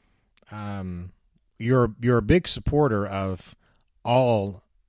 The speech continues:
both me and the children, and whatever we wanna do. If we are gonna do something and we're interested in it, okay, uh, you'll support us and you'll do what you can to help us, but, um, but you expect us to follow through. So again, I think that's, that's one of your,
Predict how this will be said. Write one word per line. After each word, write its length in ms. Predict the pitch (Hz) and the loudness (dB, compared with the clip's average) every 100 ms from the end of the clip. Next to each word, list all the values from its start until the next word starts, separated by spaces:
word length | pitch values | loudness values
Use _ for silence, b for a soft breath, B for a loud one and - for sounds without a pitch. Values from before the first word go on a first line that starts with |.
| _ _ _ _ | _ _ _ _
both 500 | 107 107 113 107 - | -16 -14 -6 -6 -4
me 200 | 117 110 | -4 -2
and 260 | 101 113 113 | -2 -2 -4
the 40 | |
children, 420 | - 131 117 101 | -2 -4 -4 -6
and 140 | 98 98 | -6 -6
whatever 300 | 107 107 104 | -4 -4 -4
we 120 | 104 | -4
wanna 240 | 101 98 | -4 -4
do. 220 | 92 101 80 | -4 -4 -6
If 200 | 87 - | -10 -10
we 200 | 101 107 | -6 -4
are 320 | 104 107 104 - b b b b | -2 -2 -4 -6 b b b b
gonna 200 | 117 120 | -2 4
do 140 | 127 202 | 8 8
something 360 | 139 107 123 | 6 0 0
and 100 | 110 | 0
we're 140 | 104 123 | -2 -2
interested 400 | 151 147 - 101 | -2 -4 -6 -6
in 80 | 101 | -4
it, 80 | |
okay, 440 | 98 117 185 156 160 143 | -4 2 2 2 -2 -8
uh, 60 | 90 | -12
you'll 240 | 95 104 | -6 -4
support 380 | 110 - 120 135 | -4 -4 -2 0
us 280 | 101 107 - 92 | -2 -6 -10 -12
and 180 | 95 | -8
you'll 400 | 95 98 101 104 - b b b | -6 -4 -4 -6 -10 b b b
do 100 | 117 | 0
what 120 | 117 | 0
you 60 | - | -2
can 200 | 123 113 | -2 0
to 60 | |
help 260 | 107 147 - | 2 0 0
us, 160 | 101 - | -4 -4
but, 360 | 95 98 90 - _ _ - | -6 -4 -4 -10 _ _ -18
um, 480 | 87 87 87 85 87 b b b b - | -14 -12 -14 -16 -18 b b b b -10
but 140 | 101 | -8
you 60 | 101 | -8
expect 300 | - 107 107 | -8 -8 -8
us 120 | - | -8
to 80 | - | -6
follow 260 | 110 101 | -4 -4
through. 420 | 95 127 123 90 107 | -4 -4 -4 -4 -8
So 160 | - | -10
again, 320 | 95 110 104 | -6 -4 -4
I 80 | 85 | -6
think 200 | 85 98 | -8 -6
that's, 220 | 98 104 - | -6 -8 -8
that's 380 | 95 107 - | -6 -6 -6
one 220 | 117 107 110 | -6 -2 0
of 60 | |
your, 280 | 104 104 101 | 0 -2 -2